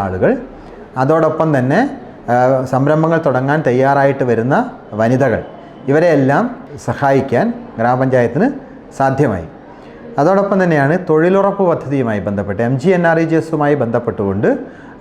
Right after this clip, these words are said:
ആ, അനന്തമായിട്ടുള്ള സാധ്യതകളാണുള്ളത്. ആ സാധ്യതകളെ, ആ, തിരിച്ചറിഞ്ഞ് അതിനെ ഉപയോഗപ്പെടുത്തുന്നതിന് വേണ്ടിയിട്ട് ഗ്രാമപഞ്ചായത്തിന് കൃത്യമായിട്ട് സാധ്യ-, സാധ്യമായിട്ടുണ്ട്.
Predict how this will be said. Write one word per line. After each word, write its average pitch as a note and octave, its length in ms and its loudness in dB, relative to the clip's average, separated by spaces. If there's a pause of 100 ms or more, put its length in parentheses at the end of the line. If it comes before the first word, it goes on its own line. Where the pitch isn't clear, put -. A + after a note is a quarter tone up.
ആ, - 20 2 (1200)
അനന്തമായിട്ടുള്ള F3 720 2
സാധ്യതകളാണുള്ളത്. B2 880 0 (720)
ആ E3+ 40 4 (160)
സാധ്യതകളെ, E3 640 2 (580)
ആ, B2 40 -2 (160)
തിരിച്ചറിഞ്ഞ് C3 680 2 (640)
അതിനെ D3+ 280 2 (180)
ഉപയോഗപ്പെടുത്തുന്നതിന് C#3+ 960 2
വേണ്ടിയിട്ട് A#2+ 400 0
ഗ്രാമപഞ്ചായത്തിന് A#2+ 640 -2
കൃത്യമായിട്ട് C3 520 0
സാധ്യ-, C3 320 0 (100)
സാധ്യമായിട്ടുണ്ട്. C3+ 600 0